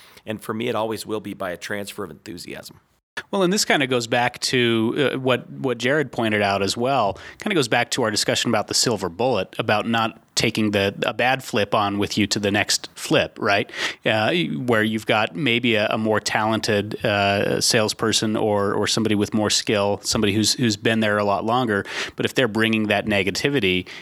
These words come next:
Speaker 2: into the next sale and you're bringing nothing but positivity and, and energy and joy,
Speaker 1: Yeah.
Speaker 2: that's magnetic.
Speaker 1: Yeah.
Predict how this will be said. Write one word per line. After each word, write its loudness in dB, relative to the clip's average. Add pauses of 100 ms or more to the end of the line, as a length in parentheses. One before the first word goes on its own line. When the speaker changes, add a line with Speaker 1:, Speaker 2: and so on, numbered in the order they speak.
(100)
Speaker 2:
into 2
the 2
next 0
sale 0
and -4
you're 0
bringing 0 (120)
nothing 0
but 0
positivity 2
and, 0
and 0
energy 2
and -2
joy, 0 (160)
Speaker 1:
Yeah. -4
Speaker 2:
that's 0
magnetic. 0 (100)
Speaker 1:
Yeah. -4